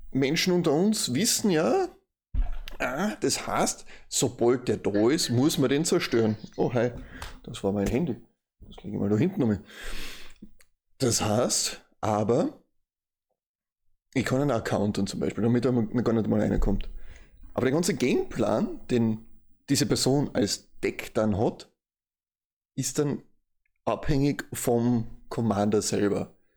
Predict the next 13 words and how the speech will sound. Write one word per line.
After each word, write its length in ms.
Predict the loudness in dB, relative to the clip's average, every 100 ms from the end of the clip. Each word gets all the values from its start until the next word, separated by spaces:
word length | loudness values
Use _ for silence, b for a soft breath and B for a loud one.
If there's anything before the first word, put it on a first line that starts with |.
| B B
Es 120 | 0
ist 160 | 2 2
mit 180 | 2
dem 80 | 2
Shademere 360 | 2 2 2 2
nicht 160 | 2
so, 580 | -2 0 2 4 4 2
so 480 | 2 2 4 4 2
schwierig, 640 | 0 -2 0 2 2 2
dann 140 | 2 2
auch 300 | 2 0 -2
noch 160 | -2
weitere 480 | 0 0 2 2 0